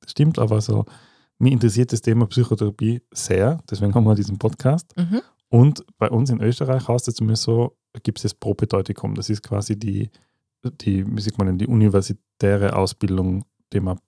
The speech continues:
Speaker 1: als
Speaker 2: Die, die
Speaker 1: Basis
Speaker 2: Grundbasis,
Speaker 1: braucht.
Speaker 2: ja,
Speaker 1: Genau,
Speaker 2: genau.
Speaker 1: für die. Und ein Thema, was man dann danach hat und was danach die Frage ist, ist eben, welcher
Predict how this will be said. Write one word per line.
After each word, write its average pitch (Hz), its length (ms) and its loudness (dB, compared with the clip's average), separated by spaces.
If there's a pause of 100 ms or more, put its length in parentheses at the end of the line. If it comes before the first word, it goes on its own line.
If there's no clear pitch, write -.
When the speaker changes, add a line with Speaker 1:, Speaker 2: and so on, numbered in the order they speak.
(320)
Speaker 1:
als 101 180 0
Speaker 2:
Die, - 40 -6
die - 60 0
Speaker 1:
Basis 101 280 2
Speaker 2:
Grundbasis, 113 720 2
Speaker 1:
braucht. - 20 -4
Speaker 2:
ja, 180 120 4
Speaker 1:
Genau, 101 180 2
Speaker 2:
genau. 123 180 -6
Speaker 1:
für - 180 -4
die. 98 220 -6 (680)
Und 127 280 2
ein 131 180 4
Thema, 143 280 0
was 131 160 0
man 110 100 2
dann 139 300 0
danach 113 440 -2
hat - 360 -4
und 113 200 -2
was 104 140 -2
danach 107 340 0 (120)
die 117 100 -2
Frage 117 380 0
ist, 127 400 -2
ist 120 180 0
eben, 113 360 2 (600)
welcher 139 760 2